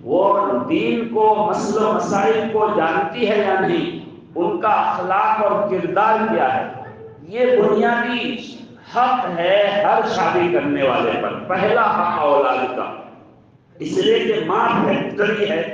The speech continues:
उसी फैक्ट्री से, उसी कारखाना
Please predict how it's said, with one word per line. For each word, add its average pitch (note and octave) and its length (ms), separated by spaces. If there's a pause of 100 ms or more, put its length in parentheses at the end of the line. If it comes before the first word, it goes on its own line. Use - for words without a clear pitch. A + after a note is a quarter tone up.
(440)
उसी F#3 360
फैक्ट्री G#3 680
से, A3 200 (480)
उसी - 360
कारखाना G#3+ 680